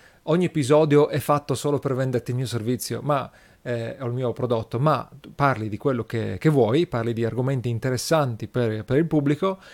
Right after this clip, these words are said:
e quando ci sta, eh, vai a menzionare i, i tuoi, i tuoi prodotti perché potrebbero essere,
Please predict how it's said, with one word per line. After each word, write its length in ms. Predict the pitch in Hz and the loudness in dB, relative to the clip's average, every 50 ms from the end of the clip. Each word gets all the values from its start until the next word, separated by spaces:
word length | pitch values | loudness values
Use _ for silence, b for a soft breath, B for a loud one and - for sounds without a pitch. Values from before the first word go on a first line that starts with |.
| B B B | B B B
e 120 | - 190 | -4 0
quando 280 | - 185 180 151 123 104 | 2 2 2 2 0 -2
ci 120 | - 180 | -2 -4
sta, 360 | 175 - - 123 120 120 123 - _ _ _ _ _ | -2 -2 -2 -2 -2 -4 -8 -14 _ _ _ _ _
eh, 260 | - 131 123 123 120 | -6 -4 -4 -2 0
vai 180 | 117 131 127 131 | 2 2 2 2
a 60 | - | 2
menzionare 760 | 135 135 139 - - 170 147 110 110 117 135 151 156 151 160 _ | 0 -2 -2 -2 -2 -2 -2 -2 -2 -2 -2 -2 -2 -4 -8 _
i, 360 | - 151 127 120 120 120 123 | -8 -4 -4 -4 -4 -4 -6
i 40 | 135 - | -8 -6
tuoi, 320 | - 120 113 110 113 120 | -4 -4 -4 -4 -4 -6
i 40 | 127 | -4
tuoi 140 | - 135 131 | -2 -2 0
prodotti 480 | - 175 165 127 110 120 - - 160 | 0 0 0 0 -2 -2 -4 -4 -4
perché 260 | - 139 - - - | -2 -4 -4 -4 -6
potrebbero 460 | - - - - - 123 127 127 127 117 | -8 -8 -6 -4 -2 -2 0 0 -2 -2
essere, 440 | 110 - - 135 131 127 127 123 | -4 -4 -4 -2 -2 -2 -4 -6